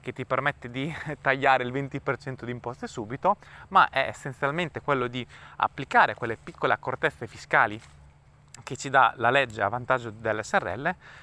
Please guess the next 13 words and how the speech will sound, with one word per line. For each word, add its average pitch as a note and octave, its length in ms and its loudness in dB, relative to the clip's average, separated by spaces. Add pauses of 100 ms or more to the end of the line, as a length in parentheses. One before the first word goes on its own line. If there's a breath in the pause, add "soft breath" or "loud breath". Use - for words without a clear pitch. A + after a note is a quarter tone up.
per E3+ 180 4
gestire B2+ 760 -2
al C3 180 2
meglio B2+ 320 -4
i A#3+ 80 -8
costi A#2+ 520 -4 (400 loud breath)
e C3 240 -2
quindi D3+ 380 -4
evitare D#3+ 480 -2
proprio C#3+ 360 0 (340 loud breath)
l'eccesso C3 880 0
di C#3 180 -8
sprechi E3 640 -4